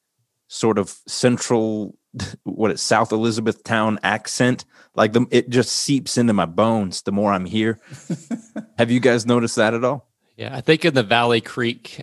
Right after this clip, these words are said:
Speaker 3: accent, it would just be family, right?
Speaker 1: Yeah, family.
Speaker 3: Like, just two syllables, yeah.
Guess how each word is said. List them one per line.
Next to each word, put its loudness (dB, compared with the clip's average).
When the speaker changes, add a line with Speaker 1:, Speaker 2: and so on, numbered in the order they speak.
Speaker 3:
accent, -2
it -6
would -4
just -4
be -4
family, -2
right? -2
Speaker 1:
Yeah, 4
family. 0
Speaker 3:
Like, -6
just 0
two 4
syllables, -2
yeah. -4